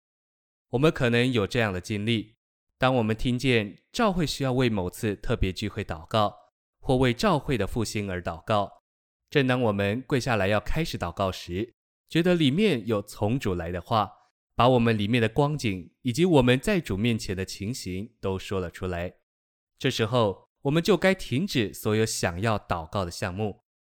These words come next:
不要顾教会复兴，也不要管特别聚会或其他事，只该跟着里面的感觉，说出里面主对我们说的话。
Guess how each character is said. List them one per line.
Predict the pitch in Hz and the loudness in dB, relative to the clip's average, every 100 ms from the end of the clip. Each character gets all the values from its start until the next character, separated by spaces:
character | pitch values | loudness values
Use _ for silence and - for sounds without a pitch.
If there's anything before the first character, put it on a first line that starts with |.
| _ | _
不 | 202 | 2
要 | 247 | 2
顾 | 220 151 | 0 -2
教 | - 110 | 0 -2
会 | - 98 | -2 -4
复 | 104 | -6
兴， | 98 113 113 123 _ _ | -6 -4 -4 -6 _ _
也 | 117 | -2
不 | 110 117 | 2 2
要 | 127 | 2
管 | 117 98 | 0 -4
特 | - 123 | -2 2
别 | - 95 | 2 2
聚 | - 101 | -2 -6
会 | - 107 - - | -2 -4 -6 -6
或 | 101 | -6
其 | - | -6
他 | 95 95 | -10 -8
事， | - 95 - _ _ _ _ _ - | -6 -8 -8 _ _ _ _ _ -4
只 | 123 | 0
该 | 143 143 | 2 2
跟 | 214 226 | 2 2
着 | 202 113 | 2 0
里 | 98 | 0
面 | 107 | -2
的 | 98 | 0
感 | 98 87 85 | -2 -6 -6
觉， | 92 92 120 _ - | -4 -2 -4 _ -8
说 | - 139 | -2 0
出 | 143 135 | 2 2
里 | 110 | 2
面 | 123 120 | 2 0
主 | 110 101 90 | -2 -4 -2
对 | - 135 | 0 0
我 | 92 | 0
们 | 87 92 | -2 -4
说 | - 95 92 | -4 -4 -4
的 | |
话。 | 85 117 107 - | -4 -4 -4 -8